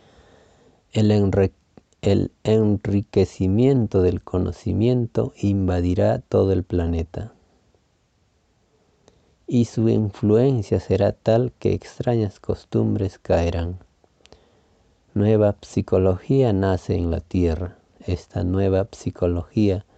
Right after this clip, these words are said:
repudiará lo que hasta entonces era una costumbre. El espíritu humano será sacudido en su todo sobre el todo.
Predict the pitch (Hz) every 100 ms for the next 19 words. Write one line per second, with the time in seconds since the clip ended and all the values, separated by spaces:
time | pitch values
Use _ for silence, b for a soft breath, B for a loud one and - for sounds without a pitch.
0 | b b b b b b b _ 101 95
1 | - 104 95 95 98 123 156 156 98 -
2 | 92 92 92 - - 90 - - 113 113
3 | - 104 - 104 104 101 98 98 90 80
4 | 78 - 87 82 87 92 - _ _ _
5 | _ _ b b b b b b b b
6 | b _ - 90 87 - 120 117 113 104
7 | - 95 104 107 101 - - 107 117 113
8 | - - 98 98 117 143 107 92 90 -
9 | 92 - 98 92 - 95 87 87 90 -
10 | 85 90 101